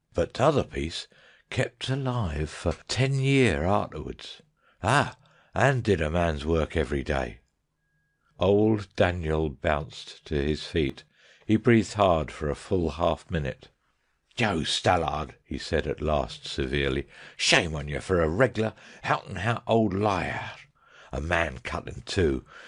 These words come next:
and lived ten year arter, leastways the one part of him. For shame, Joe, 'tis traipsing about in all the even countries, I reckons, as has spiled you. Ah, well, well a day.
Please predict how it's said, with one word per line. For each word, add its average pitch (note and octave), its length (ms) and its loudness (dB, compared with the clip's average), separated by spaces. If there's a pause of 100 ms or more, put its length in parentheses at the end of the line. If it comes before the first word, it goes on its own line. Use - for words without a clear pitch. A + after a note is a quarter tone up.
and F#2+ 320 0
lived F2+ 260 2
ten E2+ 260 -2
year E2 260 4
arter, D2+ 420 0
leastways E2+ 640 2
the D2+ 100 -2
one D#2 340 0
part E2 340 -2
of G2 120 -10
him. F2 220 -6 (520)
For - 140 -2
shame, - 460 -2
Joe, A#1+ 320 -4 (280)
'tis - 200 0
traipsing A#2+ 480 -2
about F2+ 340 0
in E2+ 80 -6
all G#2 260 4
the F2+ 140 4
even G2 400 2
countries, F2 540 -4
I D2 80 -4
reckons, C#2+ 560 -6 (280)
as C#2 180 0
has C#2 160 -2
spiled D2 540 0
you. F2+ 180 0 (500)
Ah, F#2 360 0
well, D#2+ 300 -4 (100)
well G#2 280 4
a C#2+ 100 0
day. A#1 260 -8